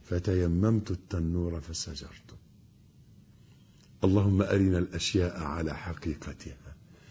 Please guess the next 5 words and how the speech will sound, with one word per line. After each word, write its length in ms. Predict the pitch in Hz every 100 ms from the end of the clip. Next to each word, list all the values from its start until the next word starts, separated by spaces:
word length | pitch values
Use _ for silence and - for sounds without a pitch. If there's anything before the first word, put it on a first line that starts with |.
| - - -
لما 240 | 98 120 127
تشوف 280 | - 190 165
الأمور 380 | - 170 190
على 240 | 165 143 123
حقيقتها 800 | - 117 113 151 151 - 87